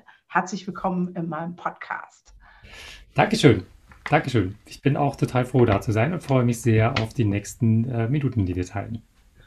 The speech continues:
Speaker 1: Ja, es werden immer ein paar mehr Minuten, ähm,
Speaker 2: Mhm.
Speaker 1: als nur ein paar. <laughs> Meistens komme ich mit einer Stunde so gerade hin, aber wir werden mal gucken, wo uns das Gespräch so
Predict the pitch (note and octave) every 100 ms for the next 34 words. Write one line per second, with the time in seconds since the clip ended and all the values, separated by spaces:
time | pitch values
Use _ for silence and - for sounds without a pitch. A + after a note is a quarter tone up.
0 | _ A4+ F#4 F4 C4+ C4+ C4+ B3+ A#3 G3+
1 | G#3+ G#3 A3 B3+ C4+ D4 E4 F4 F#4 G#4+
2 | - - - - A#3+ B3 A#3 C#3 A#2+ E3
3 | E3+ E3+ F3 G3 G3+ G4+ D#4 C4 A3 F3+
4 | E4 E4 - - G3+ A#3+ B3 - A#3 A3+
5 | A3+ - G#3+ - G#3 - G4+ A4 C4 G3
6 | G3+ F3+ D#4+ F#4+ A3 A3+ G#3+ A#3 A#3 G3+
7 | D#4 D4 A3 G#3 G#3 G#3 F#3 F#3 - -
8 | F3 F#3+ - F3+ F3